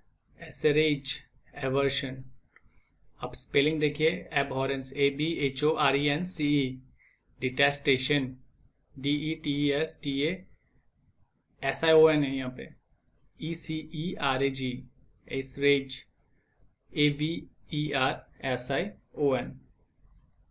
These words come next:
तो यहाँ पे जो correctly correct word है, spelled word है, वो है aversion। इसका मतलब किसी के ऊपर strong dislike, मतलब उसके बातें अच्छा ही नहीं लगे।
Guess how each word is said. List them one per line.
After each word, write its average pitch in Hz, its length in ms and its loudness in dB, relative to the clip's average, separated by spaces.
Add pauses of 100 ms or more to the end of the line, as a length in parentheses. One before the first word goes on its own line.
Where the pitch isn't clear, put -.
(1040)
तो 156 60 -4
यहाँ 147 400 0 (120)
पे 208 80 8 (160)
जो 160 200 -4
correctly 147 500 -2 (680)
correct 147 320 0
word 143 240 2
है, 165 80 -4 (800)
spelled 143 380 0
word 135 200 0
है, 170 60 0
वो 156 160 4
है 160 100 6 (100)
aversion। 131 580 0 (680)
इसका 185 260 -2
मतलब 196 400 -2 (220)
किसी - 500 0 (220)
के 185 60 2
ऊपर 160 460 2 (200)
strong 170 420 0
dislike, 131 480 0 (1300)
मतलब 139 180 -2
उसके 147 200 -2
बातें 139 280 0
अच्छा 143 280 2
ही 165 80 6
नहीं 151 120 4
लगे। 113 300 -2